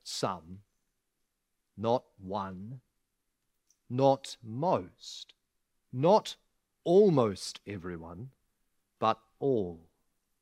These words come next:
What does it mean to say all? Well,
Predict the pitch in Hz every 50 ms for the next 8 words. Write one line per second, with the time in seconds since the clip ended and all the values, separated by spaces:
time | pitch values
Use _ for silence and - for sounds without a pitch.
0 | _ _ _ _ _ - 123 127 160 175 156 180 170 127 131 139 151 151 139 120
1 | 107 98 - - 110 - - - - 139 131 127 117 104 98 90 - _ _ _
2 | _ _ _ _ _ _ _ _ _ _ _ _ _ _ _ _ _ _ - 123
3 | 120 117 110 95 85 76 - _ _ _ _ _ _ _ _ _ _ _ _ _
4 | _ _ _ _ _ _ _ _ _ _ _ _ _ _ _ _ _ _ - 139
5 | 143